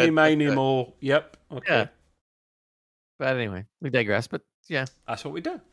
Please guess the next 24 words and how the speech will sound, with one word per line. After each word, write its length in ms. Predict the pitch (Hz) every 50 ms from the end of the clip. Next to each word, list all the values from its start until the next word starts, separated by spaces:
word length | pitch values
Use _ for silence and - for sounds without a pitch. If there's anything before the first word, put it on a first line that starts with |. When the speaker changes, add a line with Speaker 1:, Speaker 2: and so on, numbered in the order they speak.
| - -
Speaker 2:
So, 100 | - _ _ _ _ _ _ _ _ -
I 60 | 214
mean, 200 | 240 220 202 170
Speaker 1:
Yep. 140 | 156 156 143
Speaker 2:
it's, 160 | 143 - -
uh, 220 | 165 160 151 147 -
it 220 | - _ _ _
was 100 | 170 151
interesting 460 | 214 214 226 - 190 147 - - 135 -
talking 260 | 143 120 - - 110
about 80 | 101 120
these, 180 | 110 104 -
like, 120 | - 95 _ _
kinda 180 | - 98 95 - _ _ _ _ _ _ _ _
side 280 | - - 113 104 104 -
characters 520 | - 104 98 95 - - - 104 95 90
that 80 | - 110
were 80 | 104 107
never 200 | 117 120 113 104
gonna 160 | 110 104 104
make 200 | 104 90 - -
top 240 | - 113 107 - -
five, 420 | - 113 104 104 101 104 98 -
but 260 | - 113 110 107 -